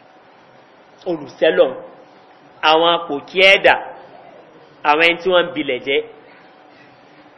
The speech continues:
Insha Allah, tó bá dọ́la, a máa gbọ́ ìtẹ̀síwájú nínú kísà Ànábì Musa. Ní tọ́lọ̀ bá fi sọ̀rọ̀ Ànábì Musa nù, ah, nínú súrà yìí, ó gùn díẹ̀. Tó jẹ́ pé ní pèlèpèlè, wọ́n bá ti bọ́ ń bi ọ̀kan, ó tún bọ́ bò mí. Kọ́lọ̀ bọ́ mú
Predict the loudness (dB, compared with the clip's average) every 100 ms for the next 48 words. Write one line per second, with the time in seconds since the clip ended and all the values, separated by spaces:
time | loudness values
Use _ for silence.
0 | _ _ _ -20 _ -18 -2 2 4 2
1 | 2 0 2 2 2 2 0 0 0 0
2 | -4 -2 -2 -2 -6 -8 -10 -12 -6 -4
3 | -4 -8 -8 -10 -6 -6 -2 -2 0 -2
4 | -4 -6 -4 -4 -8 -8 -8 -8 -8 -8
5 | -8 -8 -10 -10 -4 -2 -2 -6 -8 -4
6 | -2 -2 -4 -6 -10 -8 -10 -12 -20 _
7 | _ _ _ _ _ _ _ _ _ _
8 | _ -20 _ _ _ _ _ -2 -2 -4
9 | -4 -6 -4 -4 -4 -4 -2 -2 0 0
10 | -2 0 -2 0 -4 -4 -6 -8 -4 -2
11 | -2 -8 -12 -20 -20 -20 _ -20 _ _
12 | _ _ _ _ _ _ -4 -2 -2 -4